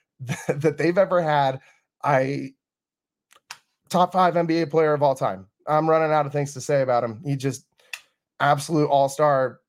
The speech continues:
all-time great. He's in my, my starting five of all time. If, if I had to pick one, he's my point guard. So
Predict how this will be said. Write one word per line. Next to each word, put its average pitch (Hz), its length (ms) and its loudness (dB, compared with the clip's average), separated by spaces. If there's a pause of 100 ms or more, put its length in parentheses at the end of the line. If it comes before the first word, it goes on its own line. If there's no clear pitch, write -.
(140)
all-time 147 640 0
great. 131 460 -2 (800)
He's 165 260 -2
in 170 100 0
my, 160 260 4 (160)
my 151 260 0 (100)
starting 160 400 2
five 143 320 2
of 131 100 -6
all 131 140 2
time. 120 420 -2 (100)
If, 139 200 -4
if 151 160 -2
I 131 140 2
had 123 180 -2
to - 60 -14
pick 127 200 -6
one, 117 140 -2
he's 123 180 -8
my 123 120 0
point 104 220 -6
guard. 90 260 -10
So 120 320 0